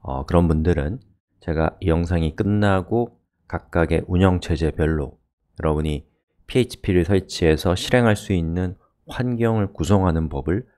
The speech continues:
알려드릴 테니까요. 예, 그 수업을 자신의 운영체제에 따라서 잘 찾아서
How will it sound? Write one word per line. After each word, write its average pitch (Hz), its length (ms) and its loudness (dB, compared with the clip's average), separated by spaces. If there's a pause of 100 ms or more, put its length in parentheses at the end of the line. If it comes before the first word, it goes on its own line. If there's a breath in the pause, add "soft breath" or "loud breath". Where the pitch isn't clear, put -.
(160)
알려드릴 76 640 -2
테니까요. 85 600 -4 (460)
예, 120 240 -16 (240)
그 - 120 -8
수업을 78 540 -4 (420)
자신의 78 320 -6
운영체제에 87 680 0
따라서 80 640 -2 (260 soft breath)
잘 - 240 -10
찾아서 - 680 -8